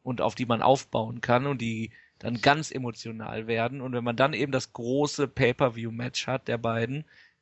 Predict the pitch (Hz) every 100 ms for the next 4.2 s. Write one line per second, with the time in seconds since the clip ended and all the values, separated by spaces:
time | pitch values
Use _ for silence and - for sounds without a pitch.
0 | _ _ _ - 135 131 143 131 127 127
1 | 127 127 120 127 127 123 101 110 127 120
2 | 113 120 - 117 113 113 113 120 117 113
3 | 117 113 113 127 120 117 117 117 127 123
4 | -